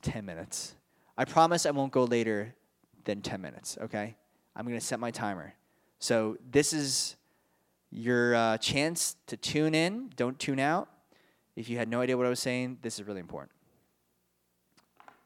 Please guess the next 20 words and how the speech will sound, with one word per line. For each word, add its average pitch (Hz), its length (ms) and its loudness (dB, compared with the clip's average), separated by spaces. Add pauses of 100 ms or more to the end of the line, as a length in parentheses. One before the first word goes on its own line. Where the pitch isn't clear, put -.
Okay. - 180 0 (760)
Two 247 240 8
signs 196 680 6 (140)
of 151 100 2
the 156 80 6
times 120 640 0
for 151 120 4
us 143 160 4
as 127 140 -4
believers. 123 580 -2 (320)
Number 208 220 12
one, 156 440 6 (360)
false 208 640 8
Christs - 760 2 (140)
will 151 380 6
increase. 135 760 -6 (880)
False 214 380 8
Christs 165 420 4
will 151 300 8
increase. 131 640 -4